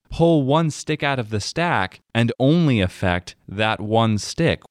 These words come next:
We have become an increasingly interdependent network or Jenga stack of people where if you affect one, be it their privacy or their social well-being,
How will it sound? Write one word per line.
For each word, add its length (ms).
We 220
have 200
become 460
an 80
increasingly 640
interdependent 1120
network 680
or 140
Jenga 540
stack 500
of 220
people 600
where 420
if 220
you 120
affect 420
one, 500
be 140
it 120
their 140
privacy 680
or 120
their 120
social 460
well-being, 800